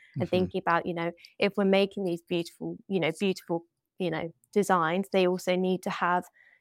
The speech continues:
Speaker 1: you know, they need to be conscious. They need to have a, a good impact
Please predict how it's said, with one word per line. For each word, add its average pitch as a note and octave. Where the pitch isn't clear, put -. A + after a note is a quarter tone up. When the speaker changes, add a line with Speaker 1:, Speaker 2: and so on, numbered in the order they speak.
Speaker 1:
you G3
know, E3+
they G#3
need F#3+
to -
be G3+
conscious. B3
They E3+
need E3+
to F#3
have E3
a, F3
a G3
good E3+
impact F3